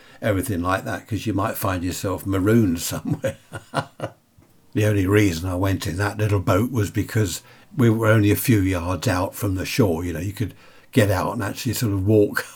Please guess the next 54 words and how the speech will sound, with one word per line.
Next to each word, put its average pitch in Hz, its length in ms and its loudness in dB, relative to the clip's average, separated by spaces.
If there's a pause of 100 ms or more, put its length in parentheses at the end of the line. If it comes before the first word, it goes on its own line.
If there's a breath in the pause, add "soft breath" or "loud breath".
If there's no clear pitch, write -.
<laughs> - 380 -2
Perhaps 113 200 0
that's 104 200 0
what 107 140 0
we 120 100 -4
should 98 220 -2
have 90 100 -2
done, 92 220 0
get 104 160 0
out 92 140 2
of 92 80 0
the 90 80 -2
boat 95 300 -2 (280 loud breath)
and 107 220 -4
push 131 240 6
it - 180 -2
back - 260 -4
to 107 80 -4
Goring. 87 600 -2 (380 soft breath)
But, - 300 -8
uh, 101 180 2
of - 220 -10
course, 104 220 0
the 90 80 -4
tide 90 400 0
was 82 100 -6
changing 87 440 -6
all 85 120 -10
the 80 120 -10
time. 82 400 -10 (560 loud breath)
But 147 120 2
no, 117 100 6
I 113 100 4
don't 120 200 8
like 87 240 -2
boats. - 300 -4
I've 87 140 -4
never 87 200 -2
liked 78 300 -6
boats. - 240 -6
Ever 113 180 4
since 107 240 -2
I 101 120 0
worked 110 480 2
on 90 180 0
them 85 220 -2
when, 87 180 -4 (100)
uh, 92 220 -2
when 92 140 0
I 85 60 0
was 87 340 -4 (240 soft breath)
in 104 100 0
marine 98 380 2
electronics, - 880 -4